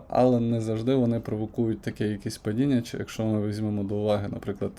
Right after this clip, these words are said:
е, ситуацію, яка була по B T C після того, як прийняли Е Т Ф, які би там стінки не стояли, що би там не було, все з'їдали просто підчисту. Подивимося, як буде цього разу. Наперед загадувати не хочу.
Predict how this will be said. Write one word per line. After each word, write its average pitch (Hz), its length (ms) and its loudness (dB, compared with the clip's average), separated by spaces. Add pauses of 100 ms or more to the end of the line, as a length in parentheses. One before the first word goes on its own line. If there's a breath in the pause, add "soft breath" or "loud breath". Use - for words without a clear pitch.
е, - 580 -4
ситуацію, - 560 -2
яка - 140 -2
була 104 220 2
по 104 120 -2
B 101 60 -4
T 107 160 -6
C 139 220 -4
після 123 260 -4
того, 110 160 -2
як 101 140 -6
прийняли 104 400 0
Е 95 40 -6
Т 95 200 -2
Ф, - 240 -6
які 110 200 -6
би 127 100 2
там 110 180 2
стінки 110 420 -2
не 104 100 -2
стояли, 113 580 0
що - 340 -2
би 127 120 2
там 113 200 -2
не 110 80 -2
було, 113 360 0 (200)
все - 220 -4
з'їдали 107 420 0
просто 104 380 -6
підчисту. - 600 -10 (580 loud breath)
Подивимося, 135 580 4
як 117 140 6
буде 113 200 2
цього 135 380 4
разу. 101 320 6 (300)
Наперед 113 420 2
загадувати 113 580 2
не 110 120 -2
хочу. 135 400 -2